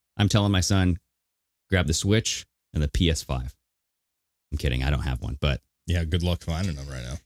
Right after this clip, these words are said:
Speaker 1: yeah, you know. Um, let's listen to what, uh, who was this? McCarthy?
Speaker 2: Yeah. And dude, I, I'm not saying I, uh, like this guy a whole lot either, by the way, but I thought he, what he said was,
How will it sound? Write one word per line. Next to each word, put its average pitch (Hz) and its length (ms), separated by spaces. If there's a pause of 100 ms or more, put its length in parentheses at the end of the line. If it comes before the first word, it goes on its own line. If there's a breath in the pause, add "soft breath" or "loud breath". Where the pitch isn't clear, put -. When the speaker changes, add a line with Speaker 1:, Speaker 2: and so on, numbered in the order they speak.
(200)
Speaker 1:
yeah, 107 520
you 107 120
know. 92 380 (1600 loud breath)
Um, 104 380
let's 117 240
listen 147 260
to 131 140
what, 104 400
uh, 92 300 (420 loud breath)
who 123 80
was 104 140
this? 82 180
McCarthy? 117 480 (140)
Speaker 2:
Yeah. 76 180 (680)
And 117 280
dude, 87 180
I, 80 180
I'm 104 120
not 87 160
saying 85 240
I, 78 160
uh, 76 180 (260)
like 73 220
this - 160
guy - 180
a - 60
whole - 180
lot - 240
either, - 280 (160)
by 69 80
the - 80
way, 69 180
but 98 100
I 120 80
thought 113 200
he, 98 100
what 85 180
he 80 60
said 78 220
was, 73 200